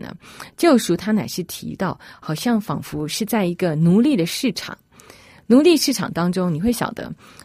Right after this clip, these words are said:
这个奴隶不是自由的人，奴隶都是待价而沽的，他要从这个主人被卖到另外一个主人的手上。而在这个被卖的过程当中呢，这个奴隶是完全没有自主权啊，他从来不晓得自己值多少钱，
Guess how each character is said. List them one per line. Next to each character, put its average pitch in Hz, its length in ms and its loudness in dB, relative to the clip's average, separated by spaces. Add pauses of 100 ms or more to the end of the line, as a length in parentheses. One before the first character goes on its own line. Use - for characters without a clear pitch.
这 269 100 2
个 269 60 10
奴 208 160 10
隶 254 180 4
不 180 140 -2
是 220 160 -4
自 220 180 -4
由 156 160 -2
的 156 60 -8
人， - 200 -12
奴 175 160 0
隶 240 160 2
都 196 140 0
是 214 100 -6
待 220 220 -2
价 175 320 -4
而 156 120 -4
沽 190 200 -4
的， 170 220 -2
他 190 140 -8
要 175 120 -2
从 160 180 -6
这 254 140 -4
个 220 100 2
主 - 220 -2
人 127 320 -8
被 202 140 2
卖 202 240 2
到 175 180 -2
另 233 180 2
外 180 160 0
一 143 40 -6
个 165 100 -6
主 160 220 -8
人 - 160 -8
的 156 80 -6
手 - 200 -8
上。 - 240 -8 (1000)
而 240 80 0
在 302 160 2
这 262 100 0
个 254 80 4
被 269 200 2
卖 254 180 4
的 185 80 0
过 208 180 2
程 156 200 -4
当 170 200 0
中 175 180 -2
呢， 160 120 -2 (340)
这 - 100 0
个 240 60 8
奴 190 160 6
隶 233 160 2
是 202 140 0
完 175 200 2
全 226 200 2
没 180 100 0
有 170 140 -2
自 214 180 0
主 - 160 -6
权 - 220 -14
啊， - 160 -12
他 - 140 -8
从 - 180 -6
来 180 80 -4
不 - 60 -4
晓 - 160 -4
得 - 120 -10
自 202 160 -8
己 180 140 -6
值 165 380 -2
多 214 200 0
少 - 220 -6
钱， - 300 -10